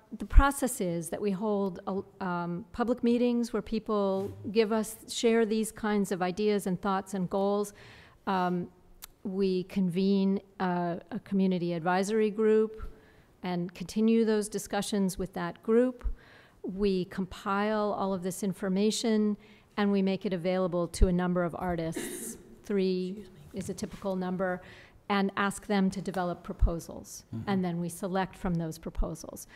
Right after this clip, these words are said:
Speaker 1: So that would be a prime objective to put in that document for an artist to think about. Um,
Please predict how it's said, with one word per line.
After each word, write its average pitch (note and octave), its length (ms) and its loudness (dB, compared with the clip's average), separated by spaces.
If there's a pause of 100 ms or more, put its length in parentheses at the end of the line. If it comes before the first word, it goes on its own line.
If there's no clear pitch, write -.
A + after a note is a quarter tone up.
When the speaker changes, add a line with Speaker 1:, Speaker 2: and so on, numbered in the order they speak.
(120)
Speaker 1:
So A3+ 400 4
that A3 320 2
would A3+ 160 0
be F#3+ 140 2
a F3 80 0
prime G3+ 720 4 (160)
objective E3+ 680 -6
to - 100 -6
put - 260 0
in F#3+ 200 0
that F3 220 -6
document F3 640 -6
for E3 520 0
an F3 120 -2
artist E3 440 -4
to F#3+ 80 -8
think F3 240 -8
about. - 400 -10 (420)
Um, F3 400 -6